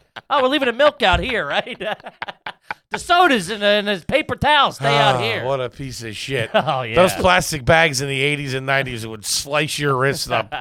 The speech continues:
Speaker 1: <laughs>
Speaker 2: like the fucking chopper.
Speaker 1: Yeah.
Speaker 2: Brutal.
Speaker 1: Uh-huh. I was, yeah.
Speaker 2: Ah,
Speaker 1: Real.
Speaker 2: God.
Speaker 1: I think I've started my mom to keep a lot of stuff in the garage just 'cause my laziness in the nineties.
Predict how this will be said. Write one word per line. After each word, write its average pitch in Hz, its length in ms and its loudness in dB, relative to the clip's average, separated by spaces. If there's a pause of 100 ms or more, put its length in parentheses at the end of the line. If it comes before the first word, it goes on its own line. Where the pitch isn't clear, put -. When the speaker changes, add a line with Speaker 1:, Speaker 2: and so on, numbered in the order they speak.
(140)
Speaker 1:
<laughs> 107 200 -10
Speaker 2:
like 156 180 2
the 139 160 -4
fucking 151 580 -2 (300)
chopper. 135 640 -4 (100)
Speaker 1:
Yeah. 104 420 -6 (300)
Speaker 2:
Brutal. 165 800 4
Speaker 1:
Uh-huh. 98 600 -8 (280)
I 131 160 -2
was, 113 240 -8
yeah. 95 400 -6
Speaker 2:
Ah, - 300 -20 (420)
Speaker 1:
Real. 156 220 -2
Speaker 2:
God. 110 260 -8
Speaker 1:
I - 140 2
think 277 340 -6
I've 202 220 0
started 196 400 4
my 165 160 0
mom 160 300 0
to 127 100 -4
keep 147 340 -6
a 135 40 0
lot 120 340 0
of 117 120 -8
stuff 117 400 -6
in 120 220 -6
the 110 180 -6 (300)
garage 127 560 -4
just 147 320 -4
'cause 117 280 -8 (360)
my 160 320 2
laziness 135 640 -4
in 113 100 -8
the 107 80 -8
nineties. 92 640 -14